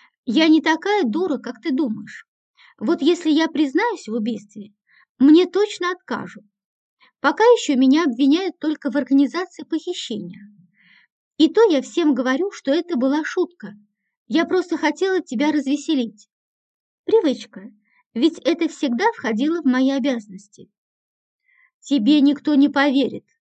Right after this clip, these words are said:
Он посмотрел на меня с ненавистью. В твоём доме нашли пистолет. А я всем говорю, что мне его подбросили. Он вздрогнул, «Нет,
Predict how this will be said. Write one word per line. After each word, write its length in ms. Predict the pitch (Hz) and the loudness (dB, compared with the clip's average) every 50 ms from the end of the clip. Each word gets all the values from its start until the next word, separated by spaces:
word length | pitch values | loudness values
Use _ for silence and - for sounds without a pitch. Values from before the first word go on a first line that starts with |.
| _ _ _ _ _ _ _ _ | _ _ _ _ _ _ _ _
Он 200 | - 262 285 294 | 0 2 2 2
посмотрел 640 | 320 302 - - 285 277 285 285 - 349 349 330 | 0 -2 -2 -2 -2 -2 0 0 -2 0 2 2
на 80 | 277 262 | 2 2
меня 260 | 247 247 254 254 269 | 2 2 0 0 -2
с 140 | - - - | -2 0 0
ненавистью. 680 | 277 285 247 233 220 - - - - - 202 - - _ _ _ _ _ _ _ _ _ _ _ _ | 2 2 2 0 -4 -10 -16 -20 -20 -20 -20 -20 -20 _ _ _ _ _ _ _ _ _ _ _ _
В 40 | - | -2
твоём 420 | 233 247 302 320 339 320 294 269 | 0 2 4 4 4 6 6 4
доме 300 | 220 339 381 359 311 254 | 4 4 2 4 2 2
нашли 360 | 247 233 254 - - - 285 | 2 0 -2 -4 -4 -6 -6
пистолет. 520 | 285 311 294 - - 320 330 330 320 202 - - _ _ _ _ _ _ _ _ _ _ _ _ _ _ _ _ _ _ _ _ _ _ _ | -4 -6 -8 -6 -4 -4 -2 -2 -4 -4 -6 -10 _ _ _ _ _ _ _ _ _ _ _ _ _ _ _ _ _ _ _ _ _ _ _
А 120 | - 247 294 | 0 2 2
я 220 | 277 302 294 294 | 4 2 2 0
всем 380 | 294 - - - 311 277 277 240 | -2 -4 -4 -2 2 2 2 2
говорю, 420 | 285 254 277 277 277 285 349 415 | 2 0 0 0 0 0 -2 -4
что 220 | - - - 285 | -6 -6 -2 2
мне 240 | 262 269 277 311 381 | 4 4 6 4 4
его 180 | 392 285 269 247 | 2 0 -2 -2
подбросили. 840 | 208 254 226 226 220 208 254 277 320 320 - - 302 302 320 320 320 _ _ _ _ _ _ _ _ _ _ _ _ _ _ _ _ _ _ | -2 -4 -4 -2 -2 -2 -2 -2 -2 -2 -4 -6 -4 -4 -6 -6 -8 _ _ _ _ _ _ _ _ _ _ _ _ _ _ _ _ _ _
Он 180 | - 349 427 480 494 453 | 0 2 4 4 2 0
вздрогнул, 640 | 302 233 214 277 277 240 240 247 247 233 226 240 240 - _ _ _ _ _ _ _ _ - | -2 -2 0 0 2 0 0 -2 -4 -4 -6 -8 -10 -14 _ _ _ _ _ _ _ _ 2
«Нет, 420 | 269 277 294 302 285 247 233 - | 4 6 6 6 4 2 -2 -6